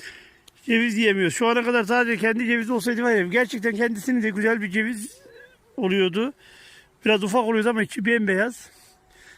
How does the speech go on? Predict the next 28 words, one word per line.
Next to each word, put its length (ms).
Çok 200
lezzetli, 600
hem 220
de 60
her 220
sene 240
oluyordu 460
yani. 380
Bizim 180
kendi, 280
e, 1500
bu 80
milletin 440
aşıladıkları 960
yok 160
şöyle 280
Chetner'ıydı, 800
yok 160
şu, 300
e, 300
Oğuzlarıydı. 1000
Böyle 260
böyle 280
lafların 420
yüzünden 500
cevizi 400
kesip 340
kesip 300